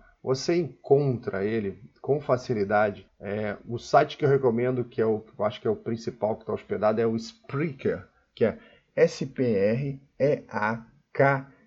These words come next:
E R, Spreaker. E lá dentro você procura a palavra L G P D, vão aparecer uns ícones amarelinhos, né?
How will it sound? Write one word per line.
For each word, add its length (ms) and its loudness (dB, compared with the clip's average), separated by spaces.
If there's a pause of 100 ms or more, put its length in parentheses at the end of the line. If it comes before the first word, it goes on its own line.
(140)
E 60 -4
R, 580 0
Spreaker. 800 -6 (380)
E 60 -6
lá 120 6
dentro 300 0
você 140 -2
procura 400 2
a 40 4
palavra 420 4
L 100 4
G 140 2
P 120 2
D, 240 4 (480)
vão 180 12
aparecer 420 8
uns 240 2
ícones 360 0
amarelinhos, 760 6
né? 200 -2